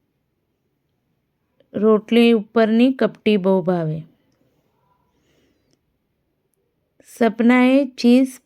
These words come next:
પાડીને શું કહ્યું? કહ્યું કે, "બાપુ, આપણે આપણો ગોરિયો."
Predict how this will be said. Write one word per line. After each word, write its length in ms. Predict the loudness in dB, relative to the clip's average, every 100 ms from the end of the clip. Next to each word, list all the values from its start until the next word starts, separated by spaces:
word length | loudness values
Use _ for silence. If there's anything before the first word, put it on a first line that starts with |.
| -4
પાડીને 640 | 0 2 2 2 0 -2 -8 _
શું 360 | -20 -4 0 0
કહ્યું? 420 | 0 0 -2 -10 _ _ _ _ _
કહ્યું 420 | 0 4 6 4
કે, 220 | 2 2 2
"બાપુ, 760 | 2 0 0 0 2 2 -2 -14 _
આપણે 600 | -6 -6 -2 0 0 0 -8 _
આપણો 380 | -8 -4 0 0
ગોરિયો." 520 | 2 0 0 -2 -4